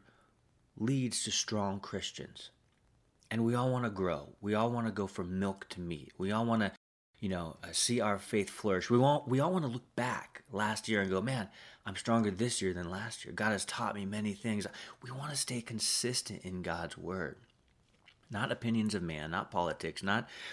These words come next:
worldly things. We wanna stay consistent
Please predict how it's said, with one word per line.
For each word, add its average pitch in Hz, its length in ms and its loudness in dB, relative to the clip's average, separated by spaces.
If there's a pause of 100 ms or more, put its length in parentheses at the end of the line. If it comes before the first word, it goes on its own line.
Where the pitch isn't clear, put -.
(140)
worldly 104 480 6
things. 85 360 -6
We 117 120 0
wanna 127 240 0
stay 110 180 -2
consistent - 920 -6